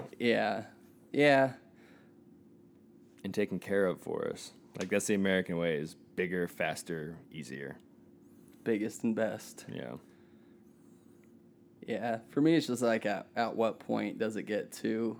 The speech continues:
Speaker 1: unequal? Like, at what
Speaker 2: Mm.
Speaker 1: point? Like,
Speaker 2: It's there.
Speaker 1: yeah. 'Cause, I mean, that's one of those articles that I was reading talks about how, like, wealth inequality is okay. And a lot of times it can be good for growth, but only to a certain point.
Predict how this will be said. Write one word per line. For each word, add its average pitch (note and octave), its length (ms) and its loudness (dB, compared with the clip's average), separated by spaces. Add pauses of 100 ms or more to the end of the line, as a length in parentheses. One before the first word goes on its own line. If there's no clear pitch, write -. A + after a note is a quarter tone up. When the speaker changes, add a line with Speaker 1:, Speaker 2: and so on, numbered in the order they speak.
(420)
Speaker 1:
unequal? - 640 -6 (480)
Like, - 380 -8 (340)
at A#2+ 140 2
what A#2+ 220 2
Speaker 2:
Mm. - 20 -14
Speaker 1:
point? A2+ 440 0 (300)
Like, B2+ 220 4
Speaker 2:
It's G#3 200 -4
there. G#2 360 0 (160)
Speaker 1:
yeah. A#2+ 440 6 (360)
'Cause, C3 160 4
I B2+ 40 6
mean, B2+ 160 8
that's B2 240 4
one A#2+ 140 4
of A2 60 4
those - 300 -2
articles A#2+ 440 4
that A2+ 100 4
I A2+ 40 6
was A2 120 2
reading A2+ 240 4
talks A2 300 0
about G#2+ 260 -2
how, G#2+ 200 -2
like, G#2+ 320 -6
wealth A#2+ 240 2
inequality A2+ 500 -2
is A2+ 180 -8
okay. A#2 600 0 (260)
And A#2 360 -4
a - 80 -4
lot A2+ 200 4
of - 40 -14
times A2 260 0
it F2+ 120 -8
can A#2+ 280 2
be A2+ 80 2
good A2+ 260 0
for C3 80 -2
growth, G2 400 -4 (380)
but A#2 100 4
only A#2 200 4
to A#2 140 0
a A2 40 0
certain - 340 -2
point. A2 460 -4